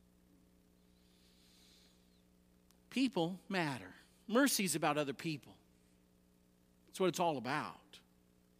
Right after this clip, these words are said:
And people matter not just as tools to my success, not just as numbers on my Facebook page so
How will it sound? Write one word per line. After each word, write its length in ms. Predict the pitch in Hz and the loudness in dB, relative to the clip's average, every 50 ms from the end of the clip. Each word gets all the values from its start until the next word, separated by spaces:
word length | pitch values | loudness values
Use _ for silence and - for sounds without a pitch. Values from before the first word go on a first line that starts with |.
| _ _ _ _ _ - - - - - - | _ _ _ _ _ -20 -20 -20 -18 -6 4
And 160 | - 233 226 180 | 6 6 6 8
people 380 | - 285 320 320 320 320 262 | 8 8 8 8 8 6 4
matter 440 | 233 226 240 240 254 262 240 233 214 | 6 4 2 4 4 4 4 2 0
not 380 | 202 220 240 269 285 247 240 240 | 2 2 4 6 6 4 2 2
just 320 | 185 247 247 220 - - | 2 2 2 2 2 2
as 220 | 226 208 - - | 2 4 2 0
tools 540 | - - - 262 269 262 262 262 269 262 - - | -2 4 4 6 6 6 6 4 4 2 0 0
to 80 | - | 0
my 300 | 202 190 190 202 226 240 | 0 2 2 4 4 4
success, 800 | 226 - - 180 - - - 185 160 165 196 - - - - - - - _ _ _ _ _ _ - - - - - - | 4 2 2 2 2 2 2 2 2 0 0 0 0 0 0 -2 -8 -14 _ _ _ _ _ _ -20 -20 -20 -16 -6 2
not 340 | 214 226 262 269 277 294 262 | 8 10 10 10 10 8 4
just 300 | 208 277 262 - - 254 | 4 4 4 4 4 2
as 200 | 254 202 175 196 | 2 0 2 4
numbers 480 | 240 254 277 277 269 294 285 247 214 | 6 8 8 8 6 4 4 4 2
on 160 | 233 220 214 | 2 2 4
my 220 | 214 214 220 254 277 | 4 4 6 4 4
Facebook 580 | - - 247 233 226 208 - - 220 208 - | 2 2 2 2 2 2 0 2 2 0 2
page 280 | - 208 208 208 233 196 | 2 2 4 4 4 2
so 160 | - 233 214 | 2 0 2